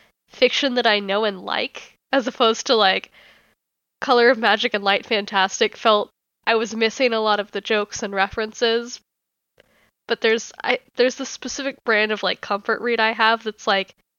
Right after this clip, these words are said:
usually British women writing fantasy where you have, like, this, like, village community and often women having to deal with that, like, personal, like, web of, like, relationships and, like, a magic that's a lot slower and more,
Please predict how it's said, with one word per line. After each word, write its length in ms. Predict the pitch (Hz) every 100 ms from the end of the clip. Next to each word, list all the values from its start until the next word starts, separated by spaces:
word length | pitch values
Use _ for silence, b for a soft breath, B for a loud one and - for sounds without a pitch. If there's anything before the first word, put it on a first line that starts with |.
| -
usually 520 | 247 302 294 320 285
British 600 | 240 220 247 - - - -
women 500 | 269 262 269 269 277 _ _ -
writing 320 | 233 240 247
fantasy 760 | 247 233 240 - 262 247 247 254 -
where 100 | 233
you 160 | 226
have, 580 | 220 - 214 220 214 -
like, 280 | 208 196 - _ _ _ _
this, 340 | 214 202 -
like, 200 | 220 202
village 500 | - 226 214 202 -
community 760 | - 247 262 247 247 233 220 208
and 180 | - 202
often 640 | - 202 - 214 202 196 196 - _
women 680 | - 240 220 214 208 202 - _
having 300 | 214 233 208
to 60 | 202
deal 220 | 214 202
with 160 | 202 208
that, 200 | 190 190
like, 180 | 196 -
personal, 800 | 208 196 - 202 190 185 190 240 _ -
like, 200 | 208 196
web 320 | 214 202 202
of, 200 | 196 190
like, 340 | 185 - - _ _ _ _ _ -
relationships 840 | 202 220 226 233 233 220 - -
and, 280 | 190 196 190
like, 160 | 190 208
a 60 |
magic 480 | 202 196 208 214 202
that's 160 | 220 -
a 40 |
lot 280 | 208 196 -
slower 600 | - - 202 208 226 233
and 260 | 233 - 202
more, 480 | 190 190 190 202